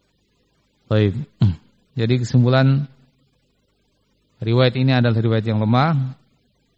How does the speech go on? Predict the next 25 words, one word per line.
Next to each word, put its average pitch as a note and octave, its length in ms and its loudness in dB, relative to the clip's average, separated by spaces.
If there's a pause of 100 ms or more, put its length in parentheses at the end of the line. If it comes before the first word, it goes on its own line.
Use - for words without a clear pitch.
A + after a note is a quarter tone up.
(520)
Adapun A#2+ 400 2
secara B2 320 0
makna, C#3 720 -2 (320)
di A#2 160 -4
situ B2 320 -2
disebutkan A#2+ 720 -2
bahwa B2 560 -2 (720)
syahadatuz A#2+ 880 0
zur, C3+ 420 4 (540)
persaksian A2+ 880 0 (160)
palsu. A#2+ 480 0 (800)
Ya, B2 320 -2
syahadatuz A#2+ 800 0
zur, C#3+ 340 2
persaksian A#2 720 -4
palsu, A#2 500 -2 (920)
telah B2 180 2
disetarakan A#2+ 840 0
dengan A#2 400 2
syirik C3 340 0
kepada A2+ 380 -2
Allah A2 320 0
Azza G#2+ 240 -2
wa G#2 100 0
Jal, A#2+ 380 0